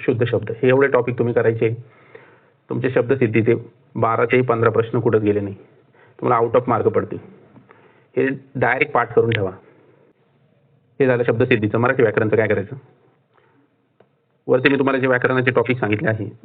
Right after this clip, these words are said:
ते ह्या पुस्तकामधून तुम्ही कव्हर करा. सगळ्या कन्सेप्ट क्लिअर होतील आणि यातलेच प्रश्न येतात, याच पुस्तकातले प्रश्न येतात. बाळासाहेब शिंदेचं पण पुस्तक चांगलं आहे, पण ते पोलीस भरतीसाठी जास्त चांगलं आहे. हे डिटेलमध्ये दिलेलं आहे तुम्हाला. हे पुस्तक सगळ्यांकडे पाहिजे. जो सरळ सेवा भरती करतो,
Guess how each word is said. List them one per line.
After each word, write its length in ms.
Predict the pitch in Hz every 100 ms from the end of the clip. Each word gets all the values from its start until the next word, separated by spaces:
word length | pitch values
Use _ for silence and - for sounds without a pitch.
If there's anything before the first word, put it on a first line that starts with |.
| -
ते 60 |
ह्या 120 | 117
पुस्तकामधून 540 | 113 110 120 113 110 110
तुम्ही 160 | 110
कव्हर 200 | 107 110
करा. 180 | 107 110 120 - _ _ _ _ - _ _ _ _ -
सगळ्या 160 | 123 131
कन्सेप्ट 320 | 127 127 127
क्लिअर 160 | 123 120
होतील 300 | 113 113 113 -
आणि 260 | - 120 127 - _ - 123
यातलेच 320 | 127 135 135
प्रश्न 340 | 123 110 -
येतात, 220 | 120 101 98 127
याच 160 | 131
पुस्तकातले 380 | 127 120 107 104
प्रश्न 220 | 101 -
येतात. 140 | 95 107
बाळासाहेब 380 | 117 120 123 120
शिंदेचं 580 | 117 110 113 - _ 123
पण 140 | 123
पुस्तक 220 | 123 117
चांगलं 320 | 117 117 113 120
आहे, 120 | 110 - - -
पण 120 | -
ते 120 | 127 131
पोलीस 240 | 131 135
भरतीसाठी 420 | 120 117 113 101
जास्त 200 | 104 104
चांगलं 220 | 101 104
आहे. 120 | 107 113
हे 60 |
डिटेलमध्ये 500 | 117 117 127 127 123
दिलेलं 260 | 120 117 120
आहे 100 | 113
तुम्हाला. 200 | 110 110
हे 60 |
पुस्तक 300 | 113 113 120 -
सगळ्यांकडे 380 | 117 120 113
पाहिजे. 240 | 104 98 107 - - - - 120
जो 260 | 135 127 127
सरळ 140 | 127 120
सेवा 220 | 117 113
भरती 240 | 113 101
करतो, 380 | 107 110 123 -